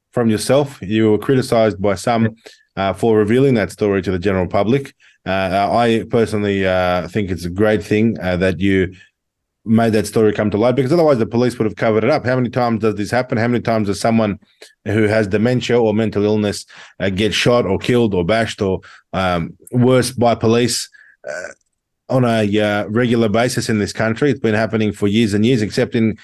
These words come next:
Claire Nolan's case, the news was, uh, very quickly revealed and they, they could not sweep it under the rug. But it took them a few days, uh, to charge that, uh, police officer,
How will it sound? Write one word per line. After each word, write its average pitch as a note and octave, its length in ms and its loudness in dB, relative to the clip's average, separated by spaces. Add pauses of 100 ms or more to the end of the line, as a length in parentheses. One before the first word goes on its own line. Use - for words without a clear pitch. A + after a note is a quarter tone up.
(160)
Claire A#2 180 0
Nolan's A#2+ 380 2
case, G#2+ 260 -2
the G#2 120 -2
news A#2+ 400 2 (320)
was, A2 440 0
uh, A2 220 -2
very A#2+ 260 2
quickly A#2 540 -2 (260)
revealed B2 680 2
and G#2 180 -2
they, A2+ 120 2 (240)
they A2+ 200 0
could A#2 220 -2
not D3 200 0
sweep C3 280 -2
it A2+ 60 0
under A2 140 2
the G#2+ 100 2
rug. C3+ 220 2
But G#2+ 120 0
it A2 100 -4
took F3 160 -4
them C#3 120 0
a B2 40 -2
few B2+ 180 0
days, A#2+ 340 0 (520)
uh, G#2 300 -2
to A#2 500 2 (580)
charge D3 420 0
that, A2 380 -4 (140)
uh, G#2 460 -4 (140)
police A#2+ 300 0
officer, B2 500 -2